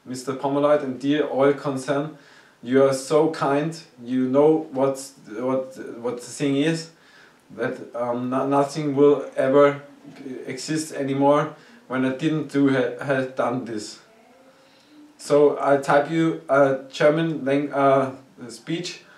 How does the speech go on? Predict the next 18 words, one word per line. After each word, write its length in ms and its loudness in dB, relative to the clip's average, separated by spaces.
um, 360 -2
in 160 0
the 260 2
message 540 0
box, 460 0
um, 400 0
so 220 2
that 200 2
you 140 -6
can 200 -2
translate, 520 0
so 280 -6
that 120 0
I 180 0
can, 480 -4
um, 400 -6
explain, 680 -2
um, 380 -8